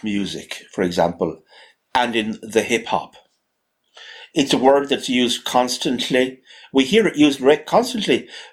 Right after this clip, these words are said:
by African American comedians, uh, actors, and in, in interactions between them, between African Americans, they use this word all the time. They seem to use it as a word of affection almost.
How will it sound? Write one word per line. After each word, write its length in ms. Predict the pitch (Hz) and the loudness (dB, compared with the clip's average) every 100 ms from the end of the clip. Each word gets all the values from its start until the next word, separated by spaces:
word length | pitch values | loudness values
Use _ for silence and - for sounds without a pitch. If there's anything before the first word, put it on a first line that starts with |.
| _ _ - | _ _ -2
by 200 | 127 120 | 2 4
African 340 | 117 - 113 | 2 0 -6
American 380 | 110 107 104 101 | -2 0 -2 -8
comedians, 1000 | - 101 117 139 196 214 208 - - _ _ _ _ _ _ _ _ - | -6 0 2 2 0 -4 -6 -10 -12 _ _ _ _ _ _ _ _ 0
uh, 300 | 110 101 92 | 2 2 0
actors, 500 | 113 135 - 180 151 | -2 -2 -8 -10 -6
and 280 | 123 110 - - | -6 -8 -16 -14
in, 240 | - 139 135 | -2 -2 2
in 340 | 135 131 127 127 | 2 2 0 -4
interactions 560 | 131 123 120 - 123 | -2 0 0 -2 -10
between 320 | 101 104 101 | -10 -8 -6
them, 120 | 90 85 - _ _ | -6 -8 -12 _ _
between 560 | 98 - 110 95 90 _ _ | -12 -4 -2 -2 -6 _ _
African 220 | 104 113 110 | -2 0 2
Americans, 340 | 113 120 156 | 2 0 -4
they 100 | 127 | -4
use 160 | 110 104 | -4 -6
this 140 | 98 | -6
word 160 | 98 92 | -6 -4
all 140 | 82 | -8
the 80 | - | -10
time. 440 | - 82 92 180 _ _ _ - - - _ _ | -12 -12 -12 -16 _ _ _ -20 -20 -20 _ _
They 160 | 127 120 | -2 0
seem 240 | - 135 | -2 -2
to 100 | 123 | 0
use 160 | 120 113 | -2 0
it 120 | 104 | 0
as 120 | 98 | 0
a 60 | 104 | 2
word 260 | 107 104 | 2 0
of 180 | 95 82 - - _ - - - - | -4 -8 -16 -20 _ -20 -20 -18 -10
affection 520 | - 180 220 - 165 | -2 -2 0 -4 -2
almost. 680 | 95 90 85 - - - | -2 -2 -8 -12 -12 -12